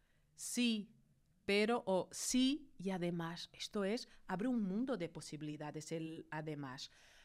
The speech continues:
Ah, otra de las cosas, mm, que para mí, eh,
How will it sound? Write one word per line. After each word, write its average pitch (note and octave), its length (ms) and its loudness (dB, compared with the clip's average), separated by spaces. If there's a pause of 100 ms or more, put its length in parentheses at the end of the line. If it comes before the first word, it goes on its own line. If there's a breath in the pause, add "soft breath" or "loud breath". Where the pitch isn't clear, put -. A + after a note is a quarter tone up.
(240 loud breath)
Ah, A3 360 6
otra D4+ 280 4
de C4 100 2
las B3+ 160 -2
cosas, - 560 -2
mm, G3+ 380 2
que G3+ 180 0
para A3+ 300 4
mí, A3 380 4 (440 loud breath)
eh, G3 280 6